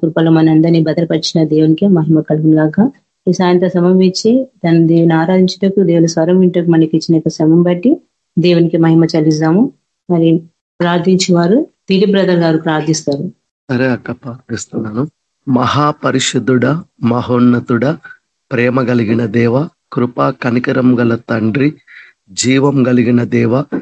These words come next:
Speaker 2: జీవాధిపతి అయి ఉన్న మా తండ్రి, మమ్మల్ని ఎంతగానో ప్రేమించిన దేవ, ప్రేమా స్వరూపివి, కరుణా సంపన్నుడవు, దయా దాక్షిణ్యుడవు, ధవలవర్ణుడవు, రత్నవర్ణుడవు, అతి సుందరుడవు,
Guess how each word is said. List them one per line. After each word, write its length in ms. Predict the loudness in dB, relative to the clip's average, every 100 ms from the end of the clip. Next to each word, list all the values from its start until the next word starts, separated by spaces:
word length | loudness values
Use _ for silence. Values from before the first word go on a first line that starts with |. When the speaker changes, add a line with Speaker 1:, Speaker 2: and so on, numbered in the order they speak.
| -10 _ -12 -4
Speaker 2:
జీవాధిపతి 720 | 0 0 0 0 -2 -4 -2 0
అయి 100 | 0
ఉన్న 140 | 0 -2
మా 80 | -2 -4
తండ్రి, 320 | -2 0 0 -2 -4 -20 _ _ -4
మమ్మల్ని 320 | 0 2 2 0
ఎంతగానో 460 | 0 -2 0 -2 -2 -2
ప్రేమించిన 580 | 0 2 0 -2 -4 -2 0
దేవ, 160 | 0 0 -2 -8 _ _ -6
ప్రేమా 320 | -2 0 0 0 -2
స్వరూపివి, 640 | -2 0 0 0 -2 -2 -2 -2
కరుణా 340 | 0 2 2 -2 -2
సంపన్నుడవు, 760 | -2 -2 0 0 0 0 -2 -4 -12 -20 -20 _ -6
దయా 240 | -2 0 0 -2 -2
దాక్షిణ్యుడవు, 760 | -2 -2 -4 0 2 2 0 -2 -6 -20 _ _ _
ధవలవర్ణుడవు, 800 | -4 -2 0 0 0 -2 0 0 0
రత్నవర్ణుడవు, 840 | -2 -4 -4 -2 0 0 0 0 -2 -4 _ _ _ -6
అతి 160 | -4 -4
సుందరుడవు, 640 | 0 0 0 -2 -2 -2